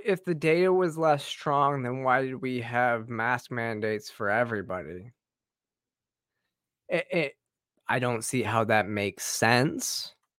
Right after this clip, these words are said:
Question, like, how does Fauci say that it works for individuals, but not for the, uh,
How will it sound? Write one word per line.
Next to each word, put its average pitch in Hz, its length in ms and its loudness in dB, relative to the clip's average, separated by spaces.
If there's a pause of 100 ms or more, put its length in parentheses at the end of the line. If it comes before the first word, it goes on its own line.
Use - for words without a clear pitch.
(880)
Question, 110 640 -2
like, 101 160 -2
how 120 280 6
does 113 340 2 (460)
Fauci 117 400 6
say 117 460 6
that 107 300 4
it 107 120 0
works 117 380 -2
for 98 180 -2
individuals, 120 1000 0
but 98 220 -6
not 104 420 0
for 110 220 -2
the, 101 160 0
uh, 104 500 0